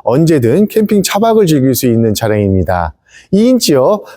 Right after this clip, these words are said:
바디 옆 튜닝도 되어 있어서 험로 주행도 문제 없고요. 이십이 년 구월에 등록된 더뉴 렉스턴 스포츠칸 이점이 사륜 익스페디션 풀 사양 모델입니다. 가장 인기 있는 아마조니아 그린 컬러의 실주행 이만 킬로대이고요.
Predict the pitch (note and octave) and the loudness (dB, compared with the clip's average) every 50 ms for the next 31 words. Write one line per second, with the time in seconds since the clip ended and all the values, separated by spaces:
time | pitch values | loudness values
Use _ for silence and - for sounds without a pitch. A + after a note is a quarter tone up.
0 | _ _ - A#2 A#2 B2 D3+ E3 D#3+ C#3+ - - - A#3+ A#3+ B3 A#3+ G#3+ F3 D3+ | _ _ -6 -4 -2 0 2 2 2 0 0 0 0 2 4 4 4 4 2 2
1 | C#3 A#2+ A#2+ A2+ A2 G#2+ G#2+ G2 - G#2 F#2 F2+ F#3 F3+ B2+ - - - - - | 2 2 2 2 2 2 0 0 -2 -2 0 0 0 0 0 -2 -6 -12 -20 -8
2 | - - A#3+ B3 B3+ C4 C4 B3 G3+ F#3 D#3+ D3+ C3+ A2 A2 G2+ G2 F2+ A2 B2 | -4 -2 0 2 2 2 2 2 2 2 2 2 2 2 0 0 0 0 0 0
3 | A#2+ A2 A2+ G2 F#2 F#2 - B2+ A2+ G2+ F#2+ G#2 D#3 G#3+ A#3+ - _ _ - - | 0 0 0 0 -2 -2 -2 -2 0 0 0 0 0 -2 -4 -6 _ _ -20 -10
4 | _ - F3 G3 G3+ G#3+ A3 G#3+ G#3 G3+ G3+ F#3+ D#3 - C#3+ D3 D#3+ D#3 D#3 C#3 | _ -2 0 2 2 2 2 2 4 4 2 2 0 0 0 2 2 2 2 0
5 | B2 B2+ A#2+ A#2 G#2+ G2 - F3+ G3 D#3+ A2 F#2 - - - _ _ - C3+ E3 | 0 0 0 0 0 0 0 0 0 0 0 -2 -6 -10 -20 _ _ -4 0 0
6 | G3+ A3 A3 D#3+ D3 D3+ D3+ - - D#3+ D#3+ D3+ - - - D3+ C#3 - - - | 2 2 2 2 0 -2 -2 -2 -2 -2 -2 -2 -2 -2 -2 -2 -2 -4 -4 -2
7 | C#3+ C#3 C3+ C#3+ C#3+ C#3+ - _ _ _ - D#3+ E3 D#3 - F#3 D#3+ D#3 D3 B2+ | 0 0 2 0 0 -2 -6 _ _ _ -2 -2 0 0 0 0 2 2 0 0
8 | - A#2+ A2+ A2 A2 G#2+ C3+ F#3+ A3 A3 - F3 F#3+ - - - - F3+ E3 D#3+ | 0 0 0 0 2 2 2 2 2 2 0 0 0 -2 -2 -2 -2 0 0 0
9 | C#3+ - B2 G#2+ F#2+ F#2+ - - - A#3+ A#3 G#3 A3 G3+ F#3 F3 D#3+ B2 A#2+ A2 | 0 0 0 0 0 -2 -2 -2 -2 -2 0 0 0 2 2 2 2 2 0 0
10 | A2+ G#2 G#2 G#2 F#2+ F#2 - F#2 F2+ E2+ D#2 D2 - _ _ _ _ _ _ _ | 0 0 0 0 0 0 0 0 -2 -2 -4 -6 -10 _ _ _ _ _ _ _
11 | _ _ _ - D#3 F3+ A3+ A#3+ A#3+ F#3 F3+ F#3 F#3 A#3 A3+ G#3+ G#3 G#3 D#3 A#2 | _ _ _ -2 0 0 2 2 4 2 2 2 0 0 2 2 2 2 0 0
12 | B2 D3 E3 D#3 D#3+ D3+ D3+ D3 C#3 B2 - C3 C#3+ D#3+ D3+ - C#3+ C3 B2+ C3 | 0 0 0 0 0 2 2 0 0 0 0 0 0 0 0 0 0 0 2 2
13 | B2+ A#2+ - F#3+ F3+ D#3 D#3 C#3+ B2+ G#2 F#2 G2+ A#2+ D#3 F#3 F#3+ E3+ - - C#3 | 0 0 0 0 0 2 2 2 2 2 0 0 2 2 2 0 0 0 0 -2
14 | B2+ - B2+ A2+ G2+ F2+ F#2+ A#2 F3+ G#3+ G3+ B2+ - | 0 0 0 0 0 0 0 2 2 2 0 -2 -4